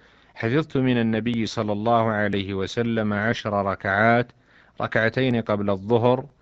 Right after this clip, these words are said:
وركعتين بعدها، وركعتين بعد المغرب في بيته،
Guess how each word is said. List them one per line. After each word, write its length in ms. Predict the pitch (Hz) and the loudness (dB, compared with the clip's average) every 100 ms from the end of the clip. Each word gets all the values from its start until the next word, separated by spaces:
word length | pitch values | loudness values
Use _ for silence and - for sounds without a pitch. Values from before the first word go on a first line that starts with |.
| _ _ - | _ _ -6
وركعتين 720 | 101 104 107 104 120 120 110 | -4 -2 -2 0 0 0 2
بعدها، 680 | 104 107 113 120 120 120 120 - | 2 2 2 0 0 -2 -4 -8
وركعتين 800 | - 98 - 107 104 117 117 107 | -6 -6 -4 -4 -2 0 0 0
بعد 260 | 104 101 101 | -2 -2 -2
المغرب 680 | 101 104 120 127 123 120 110 | -2 0 0 0 -2 -2 -2
في 340 | - 107 101 | -4 -4 -2
بيته، 720 | 95 113 123 123 131 135 139 | 0 0 0 -4 -6 -4 -6